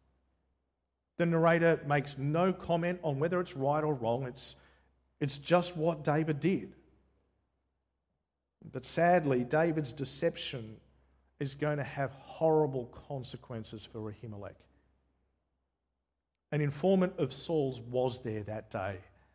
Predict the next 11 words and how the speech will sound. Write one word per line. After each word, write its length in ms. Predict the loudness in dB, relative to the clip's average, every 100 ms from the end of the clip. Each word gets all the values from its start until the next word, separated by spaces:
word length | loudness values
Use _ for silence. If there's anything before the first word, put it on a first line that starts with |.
| _ _ _ _ _ _ _ -2
Doeg 500 | 2 4 4 2 -4
the 240 | -2 0
Edomite, 560 | 0 0 -4 -8 -12 -20 _ _ _ _ -10
and 140 | -4
we're 100 | -4
going 160 | -2 -4
to 60 | -2
hear 200 | -2 -2
about 280 | -2 -4
this 140 | -6 -12
foul 500 | -6 -2 0 -2